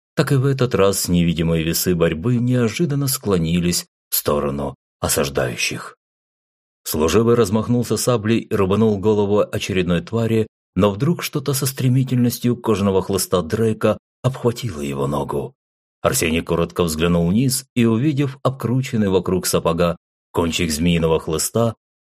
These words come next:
успел лишь сглотнуть и занести саблю для удара, но змея оказалась быстрее. Она дёрнула солдата на себя – и тот сорвался вниз.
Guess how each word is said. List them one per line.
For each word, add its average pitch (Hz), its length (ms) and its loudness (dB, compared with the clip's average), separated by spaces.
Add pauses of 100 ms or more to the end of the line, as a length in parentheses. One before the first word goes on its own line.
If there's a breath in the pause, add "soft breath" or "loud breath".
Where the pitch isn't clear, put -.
успел 143 320 -2
лишь 131 220 0
сглотнуть 104 680 0
и 123 80 2
занести 107 380 2
саблю 98 440 0
для 92 140 4
удара, 117 500 2 (280)
но 160 160 2
змея 127 340 2
оказалась 90 480 -4
быстрее. 73 720 -4 (680)
Она 92 240 0
дёрнула 85 560 0
солдата 85 400 0
на 82 100 -2
себя – 104 380 0 (300)
и 175 80 0
тот 160 300 -6
сорвался 87 640 -4
вниз. - 480 -6